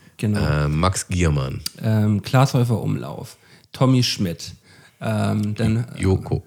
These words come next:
Speaker 2: Nee,
Speaker 1: Nee, nee.
Speaker 2: nee, Klaas war, äh,
Speaker 1: Dann, ähm,
Speaker 2: äh,
Speaker 1: Tané war noch mit dabei. Den, ähm,
Speaker 2: Annette Frier.
Speaker 1: Annette Frier, auch fantastisch. Ähm,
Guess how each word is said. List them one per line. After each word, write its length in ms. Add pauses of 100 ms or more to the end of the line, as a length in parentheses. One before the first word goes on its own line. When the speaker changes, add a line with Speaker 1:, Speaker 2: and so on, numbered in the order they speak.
(140)
Speaker 2:
Nee, 260
Speaker 1:
Nee, 200
nee. 140
Speaker 2:
nee, 200
Klaas 360
war, 180 (100)
äh, 580 (600)
Speaker 1:
Dann, 220
ähm, 60
Speaker 2:
äh, 360
Speaker 1:
Tané 560
war 60
noch 160
mit 160
dabei. 600 (380)
Den, 320
ähm, 80
Speaker 2:
Annette 420
Frier. 480
Speaker 1:
Annette 300
Frier, 420
auch 120
fantastisch. 760 (480)
Ähm, 520